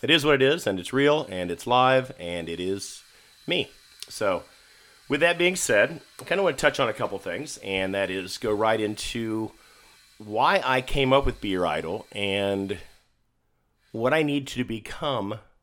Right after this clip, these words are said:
what I'm looking forward to coaching people on.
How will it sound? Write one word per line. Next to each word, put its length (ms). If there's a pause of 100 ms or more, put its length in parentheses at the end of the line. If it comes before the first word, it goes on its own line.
(300)
what 220
I'm 440 (360)
looking 380
forward 520
to 200
coaching 380
people 320
on. 180